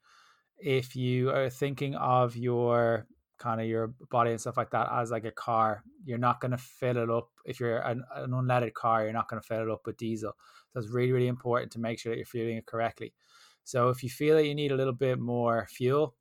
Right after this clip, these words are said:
it's okay to do that. And what I mean by that is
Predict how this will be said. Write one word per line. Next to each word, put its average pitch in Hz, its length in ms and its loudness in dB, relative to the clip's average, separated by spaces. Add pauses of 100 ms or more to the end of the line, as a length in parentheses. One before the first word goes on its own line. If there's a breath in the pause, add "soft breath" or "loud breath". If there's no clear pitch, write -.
(120)
it's 131 160 -8
okay 123 360 0
to - 100 -14
do 117 180 0
that. 139 260 2 (880)
And 120 120 0
what 123 80 4
I 117 40 2
mean 131 220 0
by 127 180 4
that 123 280 4
is 117 320 -2